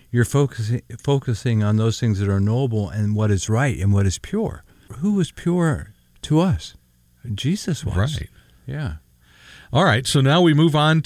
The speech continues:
Speaker 2: to our final point.
Speaker 1: Oh my gosh, we're gonna make it through the
Speaker 2: We're
Speaker 1: show.
Speaker 2: gonna get through one.
Speaker 1: We gotta celebrate the
Speaker 2: This,
Speaker 1: success.
Speaker 2: this is celebration time right here.
Speaker 1: Yes.
Speaker 2: All right. So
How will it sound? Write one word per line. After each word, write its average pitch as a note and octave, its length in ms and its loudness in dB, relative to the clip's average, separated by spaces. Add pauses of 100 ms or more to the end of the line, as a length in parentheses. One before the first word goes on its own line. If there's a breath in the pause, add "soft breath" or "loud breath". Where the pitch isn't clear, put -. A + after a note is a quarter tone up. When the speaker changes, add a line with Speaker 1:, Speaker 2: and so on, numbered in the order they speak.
Speaker 2:
to C3+ 140 6
our A#2+ 140 6
final G3+ 420 2
point. - 640 0 (300)
Speaker 1:
Oh C3 140 4
my C3 140 6
gosh, A#2 240 4
we're A#2 80 4
gonna A2+ 80 6
make A#2 160 4
it A#2 100 2
through B2+ 320 2
the C3 80 6
Speaker 2:
We're F3+ 120 6
Speaker 1:
show. - 120 4
Speaker 2:
gonna G#2+ 140 4
get G3 160 2
through G3 420 4
one. E2+ 320 0 (200)
Speaker 1:
We A#2+ 120 4
gotta B2 220 2
celebrate E3 500 0
the D#3 120 2
Speaker 2:
This, C#3+ 240 2
Speaker 1:
success. D3+ 340 4
Speaker 2:
this G#3 80 4
is - 80 2
celebration F3 760 4
time B2+ 320 4
right B2 200 4
here. C#3 300 4 (160 loud breath)
Speaker 1:
Yes. C#3+ 280 4
Speaker 2:
All F3+ 220 6
right. B2+ 220 2
So D3 220 4